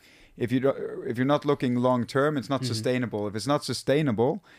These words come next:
Speaker 1: then, then it's not gonna work for you. Because what, what, what, what is important is, okay, you, you live a hundred years.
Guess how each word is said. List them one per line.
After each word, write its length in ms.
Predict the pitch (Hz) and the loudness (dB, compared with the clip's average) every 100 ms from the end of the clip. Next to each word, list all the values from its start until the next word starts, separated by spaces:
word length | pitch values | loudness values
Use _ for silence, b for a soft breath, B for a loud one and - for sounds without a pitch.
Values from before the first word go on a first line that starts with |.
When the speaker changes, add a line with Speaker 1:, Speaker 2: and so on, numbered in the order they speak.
| B | B
Speaker 1:
then, 320 | - 147 147 120 | 0 2 0 -2
then 160 | 143 | -2
it's 80 | 127 | 0
not 140 | 147 | -2
gonna 160 | 139 123 | 0 -2
work 280 | 120 160 - | 0 0 0
for 120 | 120 | -2
you. 140 | 110 95 | -2 -2
Because 280 | 110 113 | 0 0
what, 180 | 113 127 | 0 -2
what, 260 | 135 135 131 | 2 2 4
what, 320 | 135 127 - 120 | 2 0 -6 -8
what 240 | 135 135 | 0 2
is 180 | 135 143 | 2 2
important 460 | 123 113 117 120 123 | -4 0 0 0 -4
is, 160 | 117 | -4
okay, 220 | 113 123 117 | -4 -2 -2
you, 100 | 110 | -2
you 200 | 120 120 | -2 2
live 180 | 135 | 2
a 80 | 123 | 4
hundred 340 | 123 120 113 110 | 2 0 -2 2
years. 380 | 127 180 - | 2 2 -4